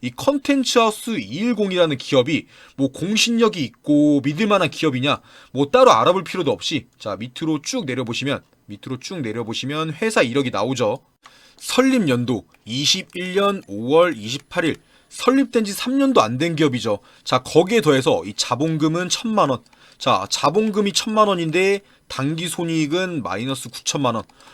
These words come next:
어, 그리고 제가 알아보니까 직원도 세 명 있습니다. 세 명. 자, 이런 기업이 이백억을 어디서 만들어서 내겠어요? 자, 여기서 뭘 생각해야 돼요? 작전 세력들의 이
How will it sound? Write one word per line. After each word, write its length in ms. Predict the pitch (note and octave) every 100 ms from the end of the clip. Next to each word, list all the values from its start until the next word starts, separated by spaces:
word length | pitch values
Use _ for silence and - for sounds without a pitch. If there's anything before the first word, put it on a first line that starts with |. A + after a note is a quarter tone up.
| - B2+
어, 100 | C3
그리고 220 | A3 A3
제가 340 | - F3 G#2+
알아보니까 580 | C#3 E3+ D3 B2 D#3 F#2+ _ - -
직원도 440 | - D3+ A3 F#3
세 180 | - B3+
명 160 | C4+
있습니다. 360 | A#3 - C3+ A#2+
세 100 | G3+
명. 220 | F#3+ A2+ - - -
자, 140 | C3+
이런 340 | A2 F#3+ C4+ A3+
기업이 440 | - D3 D3 G2+ - -
이백억을 640 | A#2 C3+ F#3+ F3+ E3 E3+
어디서 480 | F2 G#2+ D#3 A#3+ A#3
만들어서 460 | B2 A#2 C#3+ C#3+ A2+
내겠어요? 540 | F#2 C3+ C#3 A#2 G#2 - _ -
자, 140 | -
여기서 240 | B2 F#3 C3
뭘 200 | B2 G3
생각해야 420 | A#3 G#3+ - C3
돼요? 260 | A#2 A2+ - _ _
작전 540 | - C#3 C3 - G3 F#3
세력들의 720 | F3+ E3 - E3+ F#3+ G3 G3 _
이 100 | -